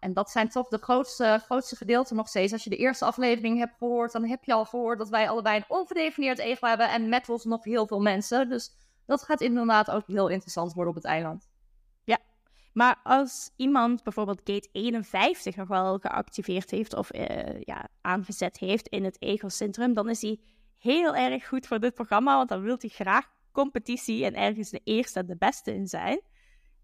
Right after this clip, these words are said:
Speaker 1: Ja, precies. Altijd even net een stapje voor de ander. Dus het kan best zijn dat die heel veel opdrachten gaat winnen.
Speaker 2: Ja, en dat hij er ook echt wel voor en voor wilt gaan. Als we dan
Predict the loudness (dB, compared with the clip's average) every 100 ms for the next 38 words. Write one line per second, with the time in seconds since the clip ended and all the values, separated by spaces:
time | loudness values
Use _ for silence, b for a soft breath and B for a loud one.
0 | _ _ -2 -2 -2 -10 -4 -4 2 2
1 | 4 2 2 2 2 4 4 4 0 -6
2 | -6 -4 -4 0 2 2 2 2 2 2
3 | 0 -4 -6 _ -2 0 2 0 2 2
4 | 2 2 0 2 2 2 -2 -2 -2 -2
5 | -2 2 2 2 0 0 -2 _ _ _
6 | _ _ _ _ _ _ _ -2 -2 _
7 | _ _ -2 2 2 2 0 0 0 -2
8 | 0 2 2 2 0 2 0 0 0 -2
9 | -6 -2 2 2 0 -6 -10 b b b
10 | b b 2 4 4 2 2 4 0